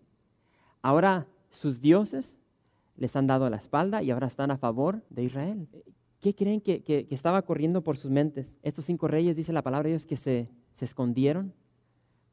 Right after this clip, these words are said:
se arrinconaron como gatos en una cueva. Y Josué dice, "Tío, ¿qué? Ahí déjenlos, solamente tapen la cueva. Ahorita vamos a enfocarnos en qué, en destruir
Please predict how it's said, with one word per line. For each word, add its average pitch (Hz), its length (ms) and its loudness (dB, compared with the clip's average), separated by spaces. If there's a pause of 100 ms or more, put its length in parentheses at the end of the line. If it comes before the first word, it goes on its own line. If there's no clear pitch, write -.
se 135 120 -2
arrinconaron 127 600 0
como 127 260 2
gatos 151 480 0
en 131 100 0
una 151 160 2
cueva. 160 380 2 (580)
Y 156 80 -2
Josué 175 300 2
dice, 185 160 4
"Tío, 196 140 2
¿qué? 226 160 0
Ahí 170 140 4
déjenlos, 233 640 4 (200)
solamente 180 440 2
tapen 208 380 2
la 196 120 4
cueva. 208 460 2 (680)
Ahorita 185 460 2 (440)
vamos 190 380 0
a 151 280 4
enfocarnos 180 720 2
en 135 140 -2
qué, 202 260 0 (600)
en 135 140 2
destruir 156 760 0